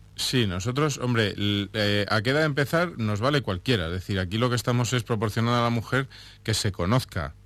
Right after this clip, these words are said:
que, que conozca a su mama, que conozca cómo es, que conozca qué cambios tiene su mama periódicamente, con lo cual, mm, prácticamente desde que se inician las reglas, la pa-, la, la mujer podría comenzar a explorarse sin ningún tipo de problema. Es decir, no,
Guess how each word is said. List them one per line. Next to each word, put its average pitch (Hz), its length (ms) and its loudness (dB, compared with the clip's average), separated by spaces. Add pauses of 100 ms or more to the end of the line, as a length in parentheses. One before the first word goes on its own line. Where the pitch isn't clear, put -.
que, 90 120 -6
que 85 140 -8
conozca 104 400 -2
a 120 40 2
su 110 160 -2
mama, 139 360 2
que 98 100 -8
conozca 101 400 -4
cómo 101 340 0
es, 131 160 0
que 98 120 -8
conozca 95 400 -4
qué - 80 -14
cambios 95 320 0
tiene 98 160 2
su - 100 -2
mama 98 300 2
periódicamente, 107 800 2 (380)
con 95 160 -2
lo 90 120 0
cual, 123 340 2 (440)
mm, 90 240 -2
prácticamente 113 680 0
desde 104 180 2
que 90 80 -4
se 90 120 -2
inician 95 320 0
las 104 160 2
reglas, 107 340 2
la 95 180 -2
pa-, 82 240 -6
la, 76 480 -2
la 76 140 -4
mujer 80 320 -2
podría 110 340 4
comenzar 95 420 -2
a 98 60 2
explorarse 101 600 0
sin 73 420 -2
ningún 80 320 -2
tipo 104 220 0
de 82 80 -2
problema. 120 320 -2
Es 85 100 -4
decir, 85 200 -4
no, 85 220 -2